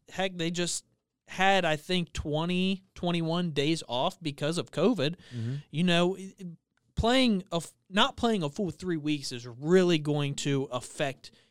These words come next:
Speaker 1: your game plan and your game style and, and how you approach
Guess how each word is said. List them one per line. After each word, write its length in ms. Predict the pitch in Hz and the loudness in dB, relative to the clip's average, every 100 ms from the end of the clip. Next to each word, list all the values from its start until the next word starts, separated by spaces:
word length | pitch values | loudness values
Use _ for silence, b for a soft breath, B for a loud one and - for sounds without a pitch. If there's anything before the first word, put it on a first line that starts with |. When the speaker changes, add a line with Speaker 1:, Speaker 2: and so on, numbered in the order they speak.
| b | b
Speaker 1:
your 180 | 151 160 | -4 -2
game 320 | 135 139 143 | 0 2 2
plan 400 | 135 127 110 110 131 | 0 -4 -4 -8 -8
and 160 | 135 127 | -8 -6
your 80 | |
game 240 | 131 143 135 | -4 -4 -2
style 360 | 151 135 127 | -2 -2 -2
and, 140 | 127 - | -4 -8
and 180 | 131 120 | -10 -8
how 300 | 160 156 147 | -4 -2 -2
you 220 | 139 135 | -4 -6
approach 500 | 120 - 170 151 | -2 0 2 0